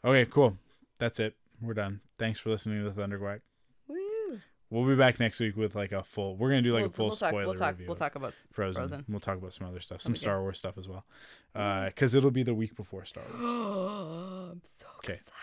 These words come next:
Speaker 1: let's talk about Arrow.
Speaker 2: Cool. This is recording properly, right?
Speaker 1: Yeah.
Speaker 2: Because, like, it just, okay, it
Speaker 1: It's
Speaker 2: always
Speaker 1: all,
Speaker 2: it
Speaker 1: yes,
Speaker 2: always
Speaker 1: it's
Speaker 2: freaks me
Speaker 1: recording
Speaker 2: out.
Speaker 1: properly.
Speaker 2: 'Cause usually you can see the whole thing and, like, the bar moves and it stays all in one, but now it's doing a thing where it's, like, going like this and then
Speaker 1: Because
Speaker 2: skipping.
Speaker 1: it's zoomed.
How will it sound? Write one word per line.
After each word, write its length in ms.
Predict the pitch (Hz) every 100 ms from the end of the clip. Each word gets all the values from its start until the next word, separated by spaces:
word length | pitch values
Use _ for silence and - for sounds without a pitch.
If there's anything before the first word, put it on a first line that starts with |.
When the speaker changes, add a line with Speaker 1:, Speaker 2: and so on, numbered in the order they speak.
| - 110
Speaker 1:
let's 160 | 110
talk 180 | - 98
about 140 | 95 85
Arrow. 140 | 87 110
Speaker 2:
Cool. 160 | 196 - - - -
This 140 | - 320
is 60 | 480
recording 380 | 453 226 226 196
properly, 380 | 170 151 147 143
right? 300 | 139 160 - -
Speaker 1:
Yeah. 180 | 147 214
Speaker 2:
Because, 200 | 180 110
like, 280 | 170 170 -
it 100 | 180
just, 240 | 180 -
okay, 140 | - -
it 40 |
Speaker 1:
It's 100 | 127
Speaker 2:
always 200 | 135 170
Speaker 1:
all, 60 | 180
Speaker 2:
it 60 | 127
Speaker 1:
yes, 240 | 165 143
Speaker 2:
always 220 | 127 117
Speaker 1:
it's 60 | -
Speaker 2:
freaks 200 | 139 135 -
me 60 |
Speaker 1:
recording 160 | 156 156
Speaker 2:
out. 80 | 127
Speaker 1:
properly. 480 | 139 123 98 98 - - _
Speaker 2:
'Cause 220 | - 262
usually 640 | 220 254 285 285 277 254 -
you 100 | 208
can 160 | 220 214
see 140 | 226
the 120 | 214
whole 180 | 202 208
thing 320 | 208 202 202
and, 120 | 170 175
like, 200 | 160 165
the 80 | 160
bar 360 | 165 151 180
moves 460 | 196 202 214 208 -
and 140 | 170 143
it 200 | 170 -
stays 400 | - 185 202 202
all 140 | 202
in 120 | 208
one, 180 | 214 220
but 120 | 196
now 220 | 160 160
it's 140 | 170 -
doing 180 | 180 170
a 60 |
thing 180 | 165 160
where 100 | 156
it's, 120 | 147
like, 240 | 147 147 - _ - _ -
going 220 | 160 156
like 120 | 156
this 180 | 160 151
and 80 | 143
then 120 | 135
Speaker 1:
Because 320 | 135 135 143
Speaker 2:
skipping. 200 | 156 135
Speaker 1:
it's 60 | 110
zoomed. 520 | 104 113 98 92 92